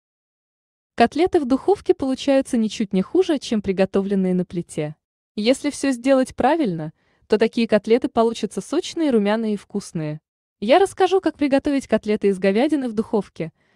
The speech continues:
но можно взять и любой другой фарш. Попробуйте. Ингредиенты. Фарш пятьсот грамм говяжий. Лук одна штука. Чеснок два зубчика.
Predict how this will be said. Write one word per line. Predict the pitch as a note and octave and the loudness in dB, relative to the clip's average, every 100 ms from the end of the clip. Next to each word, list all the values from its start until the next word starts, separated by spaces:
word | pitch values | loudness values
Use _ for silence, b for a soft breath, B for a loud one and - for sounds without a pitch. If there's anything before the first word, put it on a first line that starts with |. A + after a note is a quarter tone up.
| _ - | _ -2
но | A3 | 0
можно | B3 D4+ E4 | 2 0 0
взять | C#4+ F#4 F4 | 2 0 2
и | |
любой | C#4+ B3 C#4+ | 0 2 0
другой | A#3+ F#3 F3+ | 0 -2 -4
фарш. | - D#3 D3 - - _ _ _ _ | -4 -6 -6 -12 -20 _ _ _ _
Попробуйте. | A3+ - G#4 C4 F3+ - D3 D#3 _ _ _ _ _ _ _ _ _ _ _ | 0 2 2 2 -2 -4 -12 -12 _ _ _ _ _ _ _ _ _ _ _
Ингредиенты. | A3+ G#3+ A3 G#3+ A#3 D4 F#4+ - E3 D#3 _ _ _ | 0 2 2 0 0 0 -2 -4 -6 -6 _ _ _
Фарш | - C4+ - - | -2 0 0 -2
пятьсот | D#4+ - F#4 B3+ | -6 -2 -2 0
грамм | G#3 E3+ E3 | -2 -2 -2
говяжий. | F3+ F3 E3+ E3 D3+ D3+ _ _ _ - | -2 -2 -2 -4 -8 -10 _ _ _ -4
Лук | A3 C4+ - - | -2 -2 0 0
одна | G#3+ A3+ D4 | 0 0 -2
штука. | - G#3 - D#3 D#3 _ _ _ | -4 -4 -4 -8 -10 _ _ _
Чеснок | - A#3+ - A#3+ G4+ D4+ | -4 -4 0 0 0 0
два | C4+ B3+ | 2 2
зубчика. | G#3+ G3 - E3+ - D#3 | 0 -6 -8 -12 -12 -12